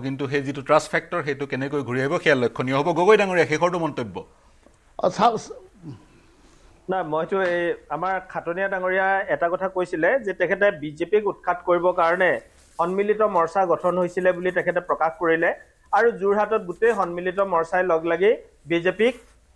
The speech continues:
Speaker 3: উৎখাত কৰিবৰ কাৰণে তেওঁলোকে লগ লাগি কাম কৰা বুলি তেখেতে কৈছে। কিন্তু আজি তেখেতৰ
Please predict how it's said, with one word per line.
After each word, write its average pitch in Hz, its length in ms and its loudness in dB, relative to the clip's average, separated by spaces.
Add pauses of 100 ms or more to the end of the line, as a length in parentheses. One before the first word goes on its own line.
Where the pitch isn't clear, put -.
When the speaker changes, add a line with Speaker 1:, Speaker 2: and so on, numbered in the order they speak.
(100)
Speaker 3:
উৎখাত 262 380 -2 (120)
কৰিবৰ 220 400 2
কাৰণে 185 280 2 (380)
তেওঁলোকে 185 340 2
লগ 175 240 0
লাগি 185 200 0
কাম 170 240 0
কৰা 165 200 2
বুলি 160 180 -4
তেখেতে 147 280 -2
কৈছে। 120 300 -8 (340)
কিন্তু 254 180 4
আজি 190 260 2
তেখেতৰ 240 360 0